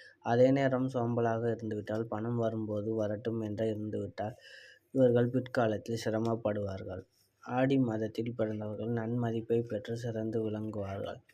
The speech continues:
சுவையான சத்தான உணவுகளை விரும்பி உண்பார்கள். வாழ்வில் சுகத்தை மட்டும்தான் அனுபவிக்க வேண்டும் என்று துக்கத்தையும் தூக்கத்தையும் ஒதுக்கிவிட்டு சு-,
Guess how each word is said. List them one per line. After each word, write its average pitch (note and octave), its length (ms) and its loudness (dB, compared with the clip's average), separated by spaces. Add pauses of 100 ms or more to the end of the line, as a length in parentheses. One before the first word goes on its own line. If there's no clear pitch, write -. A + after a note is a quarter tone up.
(360)
சுவையான C3+ 600 4
சத்தான A2 580 -2
உணவுகளை A2+ 560 0
விரும்பி A2+ 440 -2
உண்பார்கள். G#2 600 -6 (2000)
வாழ்வில் C3 460 6
சுகத்தை C3 480 4
மட்டும்தான் A#2+ 600 2
அனுபவிக்க A#2+ 540 2
வேண்டும் A#2+ 380 4
என்று G#2+ 220 0 (100)
துக்கத்தையும் B2 640 2 (100)
தூக்கத்தையும் B2+ 640 2
ஒதுக்கிவிட்டு A#2+ 1080 -2
சு-, B2 460 2